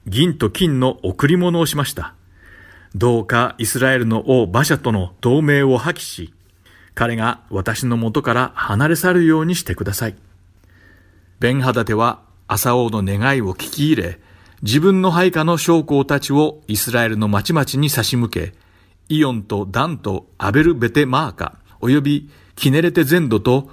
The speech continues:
ナフタリの全土とを撃った。馬車はこれを聞くと、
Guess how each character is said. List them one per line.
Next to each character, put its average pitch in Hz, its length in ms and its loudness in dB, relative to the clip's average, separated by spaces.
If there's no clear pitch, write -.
ナ 92 140 2
フ - 100 -8
タ 110 120 0
リ 117 80 -2
の 117 120 0
全 147 240 2
土 127 120 4
と 175 120 2
を 147 220 2
撃 127 60 0
っ - 20 2
た。 - 260 -12
馬 117 140 2
車 110 120 -2
は 107 300 -2
こ - 140 -2
れ 117 60 2
を 139 140 2
聞 - 160 -12
く - 120 -12
と、 127 260 0